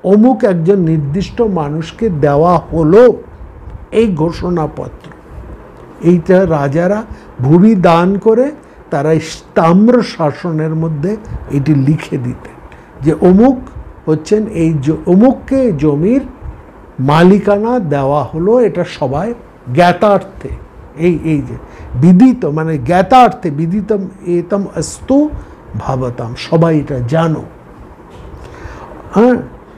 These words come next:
বাংলার যে তাম্র শাসন সেখানে দেখা যায় মতম অস্তু ভাবতাম, অর্থাৎ একে যে ভূমি দিচ্ছি তাতে তোমাদের যেন অনুমোদন থাকে, অর্থাৎ একে আমরা যে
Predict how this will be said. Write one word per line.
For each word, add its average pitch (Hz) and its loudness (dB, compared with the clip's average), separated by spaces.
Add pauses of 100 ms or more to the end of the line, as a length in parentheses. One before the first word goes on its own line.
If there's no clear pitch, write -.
(260)
বাংলার 220 4 (160)
যে 262 -2 (160)
তাম্র 156 2 (200)
শাসন 175 -2 (120)
সেখানে 185 0 (100)
দেখা 175 0
যায় 160 2 (120)
মতম 214 4 (240)
অস্তু - -4 (140)
ভাবতাম, 151 -8 (840)
অর্থাৎ 208 4 (200)
একে 185 2 (120)
যে 240 4 (140)
ভূমি 196 2 (160)
দিচ্ছি 202 -2 (540)
তাতে 175 4 (1500)
তোমাদের 180 4 (240)
যেন 165 -2 (580)
অনুমোদন 240 6 (160)
থাকে, - -18 (140)
অর্থাৎ 185 -4 (160)
একে 190 0 (120)
আমরা 226 4
যে 226 2